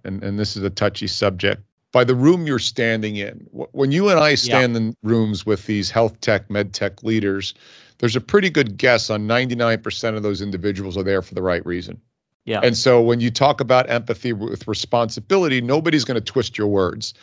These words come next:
Speaker 1: or have their own sort of narrative they're gonna try and smuggle in for their own, let's call it social justice warrior for outside consumption, right? So when we
Speaker 2: Right.
Speaker 1: sit in a room with people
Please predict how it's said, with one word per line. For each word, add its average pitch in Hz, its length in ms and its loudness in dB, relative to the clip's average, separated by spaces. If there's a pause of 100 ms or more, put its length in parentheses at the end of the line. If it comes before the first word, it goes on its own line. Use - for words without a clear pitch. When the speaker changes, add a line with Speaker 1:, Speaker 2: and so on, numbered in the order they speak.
(320)
Speaker 1:
or 120 200 6
have 135 360 4
their 120 160 2 (160)
own 170 500 0 (400)
sort 135 320 0
of 123 60 -2
narrative 123 560 4
they're 113 100 -2
gonna 110 180 -2
try 120 280 -4
and 107 120 -4
smuggle 127 640 2
in 104 300 2
for 113 180 -4
their 107 220 -2
own, 151 560 -2 (480)
let's 120 180 -2
call 120 300 0
it 117 220 -2
social 147 480 2
justice 120 500 0
warrior 113 640 4
for 110 420 -2
outside 113 960 2 (400)
consumption, 113 760 -4
right? 131 280 0
So 127 120 -4
when 123 160 -4
we 113 60 -2
Speaker 2:
Right. 107 100 2
Speaker 1:
sit 180 300 -2
in 131 60 -12
a 127 40 -6
room 127 300 0
with 110 180 -4
people 98 460 -6